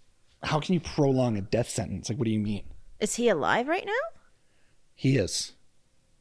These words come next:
Speaker 1: He is alive right now.
Speaker 2: So I feel like that's being prolonged. He should have already just, like, he should have been, like, put on the death penalty year, like,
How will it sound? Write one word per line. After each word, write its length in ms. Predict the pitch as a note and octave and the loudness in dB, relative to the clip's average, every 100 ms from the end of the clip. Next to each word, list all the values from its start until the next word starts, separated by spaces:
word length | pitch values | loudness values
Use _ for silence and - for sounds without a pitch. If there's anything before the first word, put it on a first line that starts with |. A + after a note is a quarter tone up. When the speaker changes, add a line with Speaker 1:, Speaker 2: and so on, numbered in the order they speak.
| _ _ _ _ _ | _ _ _ _ _
Speaker 1:
He 140 | - A#2+ | -2 0
is 140 | A2 | 2
alive 320 | A2+ A2+ G2+ | 4 4 2
right 140 | G2 - | -2 -4
now. 100 | - | -2
Speaker 2:
So 120 | A#3 | 2
I 140 | G#3+ | 2
feel 180 | G#3 A3 | 2 0
like 140 | G3 F3 | -2 -2
that's 240 | E3 - | -4 -4
being 220 | F#3 F3+ | -6 -6
prolonged. 680 | F3 F#3 E3 D3 E2 B2 - _ _ | -4 -4 -2 -4 -8 -12 -18 _ _
He 100 | - | -10
should 160 | G3 G3+ | -6 -4
have 100 | F#3+ | 0
already 220 | F#3 F#3 | 0 0
just, 240 | F3 F3 | -6 -8
like, 180 | F3+ D#3 - - - | -8 -8 -12 -20 -8
he 140 | - | -2
should 140 | F#4+ C#5 | 2 4
have 40 | |
been, 140 | A3 F3 | 4 2
like, 200 | G2 - - - - _ - | -4 -6 -16 -20 -20 _ 4
put 100 | A#3 | 6
on 120 | F#3 | 6
the 80 | A2 | 4
death 400 | - D3+ F#3+ - - | 4 4 4 -6 0
penalty 360 | C4+ C4+ C#4 | 2 2 0
year, 320 | D4 D#4+ G4 - | -2 2 2 2
like, 240 | B3 G#3+ | 2 -2